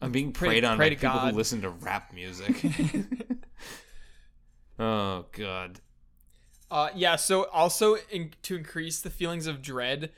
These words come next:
Speaker 2: uh, my plant, which, like, is my son, I've had it for many years. Like,
Speaker 1: You
Speaker 2: I think
Speaker 1: neglected it for an entire year?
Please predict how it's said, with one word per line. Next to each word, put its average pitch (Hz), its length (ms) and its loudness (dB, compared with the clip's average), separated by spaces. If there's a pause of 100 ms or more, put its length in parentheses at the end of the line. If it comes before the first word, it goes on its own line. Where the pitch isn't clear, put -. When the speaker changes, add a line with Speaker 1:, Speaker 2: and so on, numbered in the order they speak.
(400)
Speaker 2:
uh, 147 280 8
my 165 200 4
plant, 165 640 -4 (280)
which, 165 340 -2
like, 147 320 0
is 156 160 -6
my 151 160 0
son, 151 600 -2
I've 147 160 4
had 170 240 2
it - 140 -8
for - 140 -8
many 151 300 -2
years. 147 580 -4
Like, 139 220 2
Speaker 1:
You 123 60 0
Speaker 2:
I - 40 2
think 123 160 4
Speaker 1:
neglected 113 340 2
it 120 80 -4
for 120 140 0
an 110 60 0
entire 110 380 -2
year? 101 380 -2